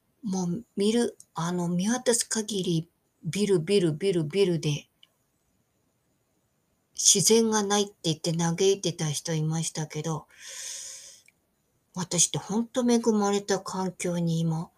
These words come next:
置かせていただいてるんだなぁと、ちょっと思いました。はい。あとはですね、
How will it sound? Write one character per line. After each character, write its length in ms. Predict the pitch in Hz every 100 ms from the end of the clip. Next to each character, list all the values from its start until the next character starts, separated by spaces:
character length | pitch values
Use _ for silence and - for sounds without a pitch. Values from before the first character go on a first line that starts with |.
| _ _
置 140 | 151
か 100 | -
せ 200 | 165 175
て 100 | -
い 100 | 160
た 160 | 156 160
だ 140 | 165
い 100 | 170
て 160 | 165 170
る 100 | 170
ん 100 | 165
だ 160 | 160
な 360 | 156 156 160 160
ぁ 80 | -
と、 200 | 151 - _ _ _ _ _ _ _ _ _ _ _ -
ち 140 | -
ょ 20 | -
っ 20 |
と 120 | 165
思 200 | 160 160
い 60 | 156
ま 160 | 151
し 80 | -
た。 220 | - - _ _ _ _ _ _ _ -
は 120 | -
い。 120 | 160 - _ _ -
あ 120 | 170
と 140 | -
は 220 | 160 147 139
で 80 | 156
す 180 | -
ね、 260 | 165 202 233